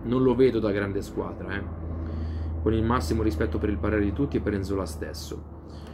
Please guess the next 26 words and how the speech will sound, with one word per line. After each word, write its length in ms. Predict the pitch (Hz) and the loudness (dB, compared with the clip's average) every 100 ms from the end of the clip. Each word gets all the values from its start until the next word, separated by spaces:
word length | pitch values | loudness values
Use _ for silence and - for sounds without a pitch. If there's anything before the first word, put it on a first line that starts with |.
| - - - - | -16 -16 -16 -4
Proseguendo 720 | 147 156 151 127 127 110 110 | 2 4 2 2 2 2 -2
poi, 420 | 104 101 87 87 - - - - - - - - - - - - - - | -2 -4 -4 -8 -10 -18 -20 -20 -20 -20 -20 -20 -20 -20 -20 -20 -20 -6
con 280 | 113 110 101 | -2 0 0
Diaz 320 | 110 104 - | 0 0 -2
non 100 | 101 | -4
abbiamo 200 | 95 95 | -2 -4
guadagnato 440 | 95 92 95 98 | -4 -4 -4 -2
nulla. 460 | 147 165 156 170 - _ _ - - | 0 2 0 -2 -6 _ _ -20 -20
Su 200 | - 120 | -10 -4
Baldanzi 920 | 117 120 113 120 120 107 - 104 92 - | 0 0 2 0 0 -2 -2 -2 -2 -8
ci 160 | - - | -14 -12
siamo, 480 | - 127 135 139 123 | -2 2 4 4 2
ed 100 | 110 | 0
una 200 | 113 110 | -2 2
delle 140 | 107 | 2
opzioni 580 | 104 - - 110 113 104 | 2 -2 -2 0 0 -2
per 340 | 107 101 101 | -2 0 -2
completare 680 | 101 95 98 104 110 110 107 - _ _ | -4 -6 -6 -2 0 0 -2 -14 _ _
se 160 | - 101 | -8 -4
va 100 | 98 | -2
via 260 | 101 101 - | 0 -2 -6
De 200 | 104 101 | -10 -6
Ketelare 420 | 101 98 101 101 | -6 -4 -2 0
oltre 300 | 101 92 98 | 0 0 -4
ad 100 | 92 | -4
Adli. 400 | 90 87 87 - | -4 -4 -8 -12